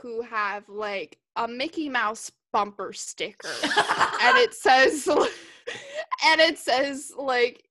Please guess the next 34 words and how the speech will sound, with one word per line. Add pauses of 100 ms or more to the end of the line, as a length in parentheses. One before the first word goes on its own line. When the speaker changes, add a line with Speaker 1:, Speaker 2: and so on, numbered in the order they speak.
(120)
Speaker 1:
you
know, (160)
they
have,
like,
the
little,
like,
Pandora,
like, (260)
Disney
Speaker 2:
Mm.
Speaker 1:
rings
and
shit.
Like,
Speaker 2:
Okay. (200)
Speaker 1:
everything (280)
is
Disney. (180)
And (140)
it's
a
real
pet
peeve
of
mine. (100)
Speaker 2:
But
Speaker 1:
But
Speaker 2:
I
kinda
love
it